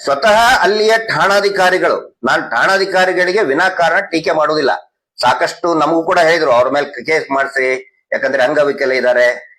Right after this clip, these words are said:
ಆ, ಹಂಗ್ ಮಾಡ್ಬಾರ್ದಾಗಿತ್ತು" ಅಂತ ಹೇಳಿ. ಆದ್ರೆ ಸದ್ಯಕ್ಕೇನೆ ಬೇಡ ಅಂತ ನಾವು ಕೂಡ ಹೇಳಿದೀವಿ, ನಮ್ಗೆ ಗೊತ್ತಿದೆ ಪೊಲೀಸ್ ಠಾಣೆ ಮೇಲೆ ಎಷ್ಟು ಒತ್ತಡ ಇರ್ತದೆ ಅಂತ ಹೇಳಿ. ಆದ್ರೆ ಅಲ್ಲಿಯ ಠಾಣಾಧಿಕಾರಿ ಒಂದು ಮುನ್-, ಒಂದು ಹೆಜ್ಜೆ ಮುಂದೆ ಹೋಗಿ ಏನ್ ಹೇಳ್ತಾರೆ ಅಂತ ಹೇಳಿದ್ರೆ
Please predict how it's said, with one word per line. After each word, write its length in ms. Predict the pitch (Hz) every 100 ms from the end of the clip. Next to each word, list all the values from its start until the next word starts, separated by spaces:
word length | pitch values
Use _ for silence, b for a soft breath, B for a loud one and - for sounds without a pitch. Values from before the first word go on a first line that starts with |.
| B -
ಆ, 20 | 110 107 104 104 104 -
ಹಂಗ್ 260 | 120 117
ಮಾಡ್ಬಾರ್ದಾಗಿತ್ತು" 680 | 120 143 131 120 110 101 101
ಅಂತ 120 | 95
ಹೇಳಿ. 160 | 101 92
ಆದ್ರೆ 600 | - 123 123 123 - - -
ಸದ್ಯಕ್ಕೇನೆ 560 | 113 139 139 143 151
ಬೇಡ 340 | 143 110 127 120
ಅಂತ 240 | 113 -
ನಾವು 420 | 147 104 131 -
ಕೂಡ 140 | - 165
ಹೇಳಿದೀವಿ, 340 | 113 123 101
ನಮ್ಗೆ 160 | 95 101
ಗೊತ್ತಿದೆ 320 | 120 151 143
ಪೊಲೀಸ್ 320 | - 117 117
ಠಾಣೆ 260 | 104 107 104
ಮೇಲೆ 640 | 104 - - - - -
ಎಷ್ಟು 240 | 113 104 107
ಒತ್ತಡ 240 | 107 95
ಇರ್ತದೆ 340 | 95 95 95 90
ಅಂತ 160 | 82
ಹೇಳಿ. 180 | 87 -
ಆದ್ರೆ 720 | - 120 185 165 104 160 - B B B
ಅಲ್ಲಿಯ 280 | - 185 202
ಠಾಣಾಧಿಕಾರಿ 1000 | 202 - 156 202 226 226 214 208 190 127
ಒಂದು 280 | 165 165 170
ಮುನ್-, 360 | 147 160 165 156
ಒಂದು 260 | 160 190
ಹೆಜ್ಜೆ 220 | 156 185 214
ಮುಂದೆ 320 | 180 233 208
ಹೋಗಿ 380 | 196 147 120 185 - - _ _ _ _ _ _
ಏನ್ 160 | - 254
ಹೇಳ್ತಾರೆ 400 | 226 226 220 208
ಅಂತ 160 | 208 202
ಹೇಳಿದ್ರೆ 640 | 185 202 170 139 196 220